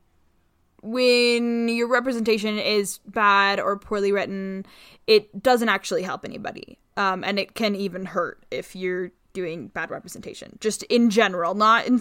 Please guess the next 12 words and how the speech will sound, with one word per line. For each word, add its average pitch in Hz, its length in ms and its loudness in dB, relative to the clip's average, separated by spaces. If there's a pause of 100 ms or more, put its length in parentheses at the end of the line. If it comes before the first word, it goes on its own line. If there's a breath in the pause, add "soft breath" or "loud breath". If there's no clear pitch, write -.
necessarily 240 460 0
Star 202 240 0
Wars, 196 420 -4 (340 soft breath)
although 196 220 2
it 185 60 2
happens 190 400 -2
in 180 60 -8
Star 175 240 -4
Wars, 180 240 -6
just - 360 -10
in 226 460 -2
general, 190 640 -2